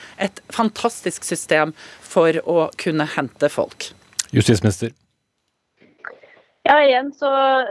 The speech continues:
Speaker 3: er det veldig godt å se den viljen som er, eh, både i Norge og resten av Europa til å, til å hente, og samtidig så må vi ha med oss at dette er en, eh,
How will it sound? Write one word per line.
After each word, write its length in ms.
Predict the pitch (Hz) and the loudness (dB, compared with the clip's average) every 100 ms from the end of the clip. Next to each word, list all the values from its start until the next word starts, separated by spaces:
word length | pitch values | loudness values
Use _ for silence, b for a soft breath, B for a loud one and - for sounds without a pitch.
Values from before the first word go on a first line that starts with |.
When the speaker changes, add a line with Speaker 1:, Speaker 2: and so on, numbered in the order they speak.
| - _ _ - | -10 _ _ -4
Speaker 3:
er 120 | 240 | -2
det 100 | 262 | 0
veldig 240 | 247 262 | 0 0
godt 300 | 233 - - | -2 -6 -8
å 80 | 269 | -8
se 400 | - 240 254 254 | -2 0 2 0
den 220 | 233 247 | -4 -6
viljen 360 | 247 208 185 196 | -6 -6 -6 -8
som 180 | - 214 | -4 0
er, 220 | 208 220 | 0 2
eh, 160 | 226 214 | 0 0
både 220 | 208 208 | 0 2
i 60 | |
Norge 320 | 220 214 190 214 | 2 0 2 2
og 80 | 208 | 2
resten 200 | - 220 | 2 0
av 40 | |
Europa 240 | 196 - | 0 0
til 240 | 220 220 202 | -2 0 2
å, 180 | 214 208 B B B B B B - | 2 0 B B B B B B 2
til 140 | 240 | 4
å 80 | 285 | 4
hente, 340 | 247 - 294 392 349 | 0 0 0 0 0
og 100 | 285 | -2
samtidig 420 | 277 254 214 202 254 | -2 -6 -6 -8 -4
så 80 | 269 | -2
må 220 | 240 190 | -2 -2
vi 60 | 254 | 0
ha 160 | 277 220 | 2 2
med 160 | 247 | -2
oss 140 | 320 285 | -2 -4
at 100 | 262 | -4
dette 220 | 262 - | -4 -2
er 280 | 226 208 233 | 0 2 0
en, 260 | 226 233 233 | -4 -4 -4
eh, 320 | 233 226 | -2 0